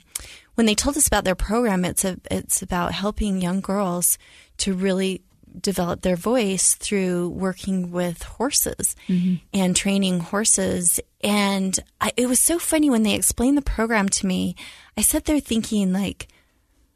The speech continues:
Speaker 1: "Oh my goodness, this is exactly what I learned, but nobody articulated it to me."
Speaker 2: Yes.
Speaker 1: So
Speaker 2: That,
Speaker 1: I
Speaker 2: that
Speaker 1: was
Speaker 2: is so
Speaker 1: learning
Speaker 2: true.
Speaker 1: to use my voi-, voice with horses.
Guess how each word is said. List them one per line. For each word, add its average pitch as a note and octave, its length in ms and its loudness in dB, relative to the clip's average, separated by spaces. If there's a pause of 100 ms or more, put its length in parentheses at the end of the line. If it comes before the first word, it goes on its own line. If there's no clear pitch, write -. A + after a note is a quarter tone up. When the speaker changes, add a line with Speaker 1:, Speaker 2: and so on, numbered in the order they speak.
(420)
Speaker 1:
"Oh C#4+ 80 2
my E4+ 160 2
goodness, C4 560 4 (120)
this C#4 540 2 (720)
is B3+ 180 4
exactly A#3+ 600 2
what B3 200 2
I G#3+ 100 2
learned, G3 760 0 (540)
but G#3+ 200 4
nobody A3+ 360 4
articulated F#3+ 720 0
it F3 140 -2
to A#3 80 0
me." A3+ 40 4
Speaker 2:
Yes. A3+ 720 4 (800)
Speaker 1:
So G#3+ 160 -2
Speaker 2:
That, A#3 200 6
Speaker 1:
I C4+ 120 4
Speaker 2:
that B3+ 100 6
Speaker 1:
was E4 160 6
Speaker 2:
is B3 80 4
so A#3+ 80 8
Speaker 1:
learning D4+ 440 6
Speaker 2:
true. D4 60 4
Speaker 1:
to C4+ 120 2
use B3 340 4
my A3+ 160 4
voi-, A#3 460 2
voice A#3 420 4
with G#3 160 2
horses. F#3+ 840 0